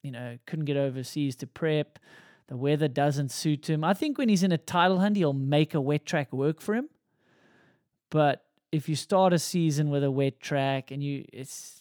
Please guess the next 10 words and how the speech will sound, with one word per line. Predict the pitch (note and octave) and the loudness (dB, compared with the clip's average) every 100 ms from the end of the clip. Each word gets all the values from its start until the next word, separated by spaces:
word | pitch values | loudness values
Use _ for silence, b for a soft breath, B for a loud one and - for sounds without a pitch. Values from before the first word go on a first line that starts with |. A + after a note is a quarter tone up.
| _ | _
it's | - | -14
not | D#4+ D4 | -6 -6
that | - - | -6 -8
confidence | - F3 D3 D3+ B2+ C#3 | -2 -2 0 -4 -6 -10
inspiring, | B2+ - C#3+ B2 A#2 | -12 -6 -4 -4 -6
surely, | B2+ - E3+ B2+ - | -10 -4 0 0 -2
Eddie, | C3+ C3 A#2 | -6 -6 -8
when | B2+ | -8
you | C#3+ - | -8 -8
gotta, | F3+ E3+ C#3+ | -2 0 0